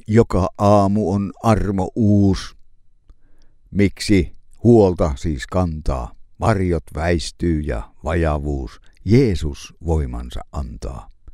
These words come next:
Kiitos Herran, hän auttaa tiellä. Meidän kanssamme nyt ja aina on." Täällä suo Isän suosion,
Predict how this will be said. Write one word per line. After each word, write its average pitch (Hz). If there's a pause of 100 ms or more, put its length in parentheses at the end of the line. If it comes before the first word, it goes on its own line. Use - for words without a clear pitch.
(500)
Kiitos 139
Herran, 107
hän 95
auttaa 87
tiellä. 73 (340)
Meidän 113
kanssamme 85
nyt - (440)
ja -
aina 62 (380)
on." 60 (1700)
Täällä 85 (300)
suo 110 (280)
Isän 110
suosion, 82